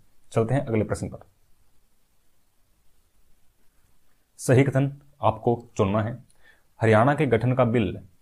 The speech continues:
गुलजारीलाल नंदा ने पेश किया, क्या ये सही है? उस समय यह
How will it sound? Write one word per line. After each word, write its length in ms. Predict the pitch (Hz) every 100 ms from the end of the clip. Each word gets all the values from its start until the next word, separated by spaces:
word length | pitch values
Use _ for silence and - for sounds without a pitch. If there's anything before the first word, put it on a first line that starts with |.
| -
गुलजारीलाल 600 | 131 120 113 110 117 127
नंदा 280 | 117 104 113
ने 80 | 127
पेश 220 | 127 -
किया, 200 | - - - _ -
क्या 100 | 113
ये 80 | 110
सही 220 | 107 113
है? 140 | 117 - - _ _ _ _ _
उस 160 | 156 -
समय 400 | 147 143 90 - _ _ _ _ _
यह 340 | 113 117 131